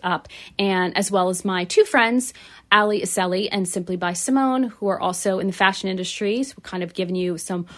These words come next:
wardrobe options and some fun things. We're doing some cute, fun little videos, uh, little fashion videos of what we're wearing. So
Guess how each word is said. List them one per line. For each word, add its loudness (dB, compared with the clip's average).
wardrobe 6
options 2
and -2
some -4
fun 4
things. 0
We're -4
doing 0
some -4
cute, -8
fun 0
little 2
videos, 4
uh, 4
little 0
fashion 4
videos -2
of -6
what -4
we're -4
wearing. -4
So -2